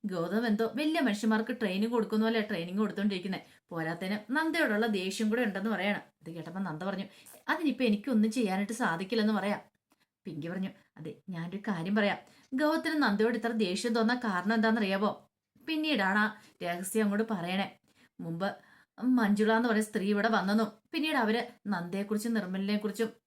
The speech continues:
വളരെ മോശമായിട്ട് രീതിയിലുള്ള കാര്യങ്ങളൊക്കെ സംസാരിച്ചെന്നും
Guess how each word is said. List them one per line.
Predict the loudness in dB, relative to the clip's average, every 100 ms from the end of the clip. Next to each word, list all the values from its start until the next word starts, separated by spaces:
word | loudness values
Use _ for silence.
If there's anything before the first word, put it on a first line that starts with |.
| _ _
വളരെ | -4 0
മോശമായിട്ട് | 2 2 0 0 0 2
രീതിയിലുള്ള | 0 2 2 2 0 -4 -20 _ -8
കാര്യങ്ങളൊക്കെ | -6 -4 -2 0 0
സംസാരിച്ചെന്നും | -2 -2 0 0 2 0